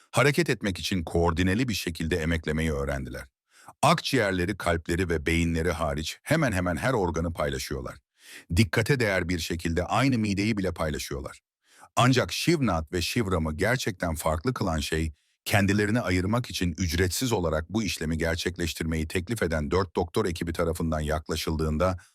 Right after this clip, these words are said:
ayrılma fırsatını reddetme kararıdır. Birlikte kalmayı tercih ettiklerini ifade ederek bağlarının derinliğini sergilediler. Ancak onlara çok kötü bir şey oldu.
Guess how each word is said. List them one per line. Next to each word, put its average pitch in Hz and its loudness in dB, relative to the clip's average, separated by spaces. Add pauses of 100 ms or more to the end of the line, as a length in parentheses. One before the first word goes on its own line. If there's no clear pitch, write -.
(140)
ayrılma 98 2
fırsatını 90 -2
reddetme 80 0
kararıdır. 67 -6 (540)
Birlikte 110 4
kalmayı 104 0
tercih 90 0
ettiklerini 85 0
ifade 87 0
ederek 87 -2 (180)
bağlarının 90 2
derinliğini 87 0
sergilediler. 64 -6 (400)
Ancak 127 4
onlara 92 0
çok - -2
kötü 104 -2
bir 76 -2
şey 78 0
oldu. 65 -4